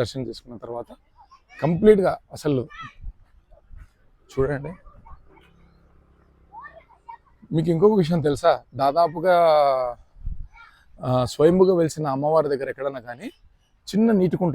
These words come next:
ఉంటుంది, ఇది స్వయంగా ఊరుతూ ఉన్న వాటర్. ఇది, ఈ వాటర్తో ఇక్కడంతా మొత్తం ఇక్కడ, ఆ, ఈ, ఈ ప్లాంట్స్కి దానికంతా ఫ్లరిష్మెంట్ జరుగుతుంది. చూసారా మీరు, అసలు అమ్మవారు స్వయంభుగా వెలిసిన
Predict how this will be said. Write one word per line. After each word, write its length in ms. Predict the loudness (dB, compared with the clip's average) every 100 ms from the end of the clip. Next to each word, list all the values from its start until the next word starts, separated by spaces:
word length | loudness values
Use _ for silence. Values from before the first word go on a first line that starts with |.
| -2
ఉంటుంది, 220 | -2 -6 -12 _ -8 -6
ఇది 100 | -2
స్వయంగా 400 | 6 6 6 4 6 6
ఊరుతూ 240 | 4 2 0
ఉన్న 120 | 0 0
వాటర్. 240 | 0 -4 -16
ఇది, 80 | -20 _ _ _ _ _ _ -20 _ _ 0
ఈ 40 | 2
వాటర్తో 400 | 4 6 4 2 0
ఇక్కడంతా 380 | 0 -2 -2 -4 -4
మొత్తం 200 | -8 -8 -8 -8
ఇక్కడ, 160 | -6 -2 -2 -2 -8 _ _ _ _ _ -8
ఆ, 20 | -4 -2 0
ఈ, 40 | 0 2 0
ఈ 20 | 2
ప్లాంట్స్కి 420 | 4 4 0 -6 -6
దానికంతా 320 | -6 -8 -10 -6
ఫ్లరిష్మెంట్ 420 | -6 -6 -8 -8
జరుగుతుంది. 340 | -8 -10 -16 -16 _ _ _ _ _ _ _ _ _ _ _ _ _
చూసారా 280 | -8 -6 -6
మీరు, 140 | -6 -10 -16 -20 -20 -6
అసలు 240 | -2 -2 -4 _ -20 _ _ _ _ _ _ _ _
అమ్మవారు 500 | 0 2 6 6 6 4 0
స్వయంభుగా 440 | 0 0 0 0 0
వెలిసిన 240 | -2 -6